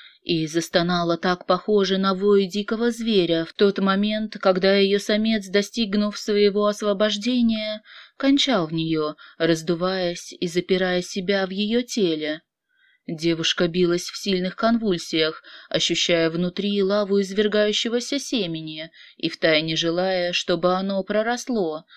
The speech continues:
даря ей ребенка. Вот только даже в эту минуту предательский голос злорадства вдруг напомнил о себе,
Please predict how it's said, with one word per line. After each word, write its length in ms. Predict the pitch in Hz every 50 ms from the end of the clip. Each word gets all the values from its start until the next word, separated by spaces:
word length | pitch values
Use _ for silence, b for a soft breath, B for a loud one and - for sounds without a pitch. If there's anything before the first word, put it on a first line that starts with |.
| B B B B
даря 460 | B 160 165 165 165 175 180 190 202 202
ей 380 | 190 175 185 190 196 202 208
ребенка. 720 | 220 254 240 226 254 214 170 160 - - - 160 160 160 - _ _ _ _ _ _ _ _ _ _ _ -
Вот 340 | 165 160 165 170 165 -
только 460 | - 190 185 175 180 175 - 185 180 175
даже 380 | 170 190 185 185 180 185 190
в 60 | 180
эту 240 | 196 190 190 - 208
минуту 720 | 214 226 240 240 233 214 185 - - 175 165 160 160 160 B B B B B B B
предательский 920 | 214 208 196 190 208 202 196 196 - 196 196 196 - - - 208 202 196
голос 440 | 180 214 214 208 196 196 196 -
злорадства 960 | - 196 185 208 220 233 247 247 247 254 240 - - - 208 214 220 220 226 - B B B B B
вдруг 400 | B 220 214 233 247 254 240 -
напомнил 580 | 269 285 285 285 285 247 196 175 170 160 160 165
о 40 | 165
себе, 560 | 165 - 175 175 151 165 160 156 156 160